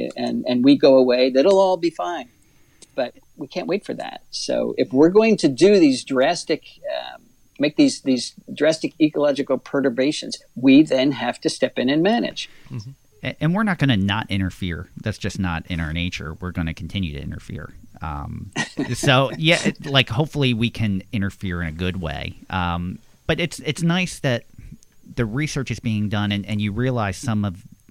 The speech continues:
Speaker 3: this evolution that's happened where you can understand that how a monarch, like, over years of time have evolved to feed off milkweed, which I guess that, that, what were they just saying, that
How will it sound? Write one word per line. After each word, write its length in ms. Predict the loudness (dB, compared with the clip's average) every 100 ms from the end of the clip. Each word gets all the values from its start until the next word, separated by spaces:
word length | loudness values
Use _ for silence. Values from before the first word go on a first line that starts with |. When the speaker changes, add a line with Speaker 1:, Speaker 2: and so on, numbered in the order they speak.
| _ -20 -20 -14 -4
Speaker 3:
this 320 | -4 -4 -10 -6
evolution 640 | -4 -2 -2 -2 -2 -2
that's 180 | -4 -6
happened 500 | -8 -8 -6 -4 -4
where 320 | -2 -2 -4 -8 -20 -20 -16
you 140 | -8 -2
can 140 | 2
understand 460 | 2 2 -2 0 0
that 200 | -2 -4
how 380 | -8 -4 -4 -6 -14 -8
a 60 | -2
monarch, 680 | -2 0 -2 -4 -6 -14 -18 _ -20 _ _ -6
like, 180 | -4 -4 -2
over 320 | -2 0 -4
years 440 | -4 -2 -2 -2 -6
of 80 |
time 480 | -6 -4 -2 -2 -6
have 260 | -8 -10 -10
evolved 460 | -8 -6 -6 -8 -10
to 260 | -10 -8 -8
feed 260 | -8 -8
off 160 | -6 -6
milkweed, 640 | -6 -8 -6 -8 -6 -8 -10
which 280 | -10 -10 -14 _ -20 -20 _
I 80 | -8
guess 220 | -6 -6
that, 240 | -4 -6 -6 -16 -12
that, 140 | -8 -4
what 160 | -4
were 80 | -4
they 160 | -4 -2
just 180 | -4
saying, 220 | -2 0 0
that 160 | -4